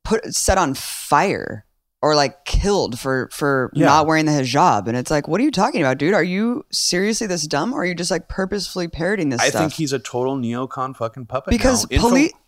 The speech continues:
Speaker 1: I mean, police in Iran's capital said that they would no longer arrest women for wearing, for failing to observe the Is-, Islamic dress code. Like you're saying, this happened in December.
Speaker 2: Mm-hmm.
Speaker 1: Um, this dress code has been in
Speaker 2: Mid-December.
Speaker 1: place. Yeah, this, this dress code's been in place since the nineteen seventy-nine revolution.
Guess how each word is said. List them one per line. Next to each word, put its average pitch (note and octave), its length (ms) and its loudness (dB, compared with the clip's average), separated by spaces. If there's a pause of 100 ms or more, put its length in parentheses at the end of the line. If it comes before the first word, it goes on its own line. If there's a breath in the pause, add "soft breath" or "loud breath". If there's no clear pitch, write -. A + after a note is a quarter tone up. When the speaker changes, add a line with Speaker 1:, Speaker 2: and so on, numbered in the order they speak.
Speaker 1:
I C#4 80 2
mean, C4+ 120 4
police D4 320 2
in D#4+ 80 2
Iran's B3+ 420 2
capital C4 340 2
said A#3+ 140 0
that G#3+ 120 -2
they G#3 60 2
would F#3+ 120 0
no F#3 160 4
longer A#3+ 260 2
arrest F#3+ 300 2
women F3 220 0
for E3+ 140 -4
wearing, D#3+ 280 2
for E3+ 160 -2
failing F#3 260 2
to F3 80 2
observe D3+ 380 2
the D3 80 2
Is-, C3+ 240 -2
Islamic C#3 460 0
dress C3 280 0
code. G#2+ 160 -2
Like B2+ 180 0
you're C3+ 120 -2
saying, B2 260 0
this B2 160 -2
happened D3+ 320 2
in D3 60 2
December. C#3 680 -2 (240 loud breath)
Speaker 2:
Mm-hmm. G#2 220 -8 (100)
Speaker 1:
Um, C#3+ 200 4
this D#3 180 2
dress D#3+ 300 2
code E3+ 160 2
has C#3+ 80 4
been D3+ 100 4
in C#3 80 2
Speaker 2:
Mid-December. D3+ 260 2
Speaker 1:
place. E3+ 320 0
Yeah, D3+ 160 4
this, B2+ 200 -2
this D#3+ 260 0
dress F#3 240 2
code's F3+ 220 -2
been D#3+ 160 2
in E3+ 100 0
place D#3 320 -2
since E3+ 320 -2
the D#3 100 -4
nineteen D3 360 0
seventy-nine C#3 500 0
revolution. C3 680 -2